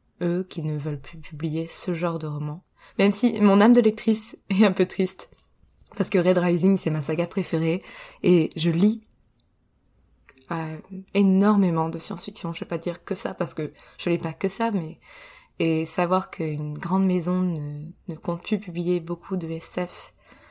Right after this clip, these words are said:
ça me déprime un peu, mais plus en tant que lectrice qu'en tant qu'autrice.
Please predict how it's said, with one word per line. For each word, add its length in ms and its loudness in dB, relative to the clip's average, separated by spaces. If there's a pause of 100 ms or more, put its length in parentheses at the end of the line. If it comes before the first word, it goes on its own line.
(600)
ça 180 -10
me 60 -4
déprime 340 -2
un 80 -2
peu, 240 -8 (100)
mais 240 -2 (240)
plus 200 -2
en 60 0
tant 140 -8
que 120 -12
lectrice 420 -8
qu'en 120 -8
tant 140 -12
qu'autrice. 640 -12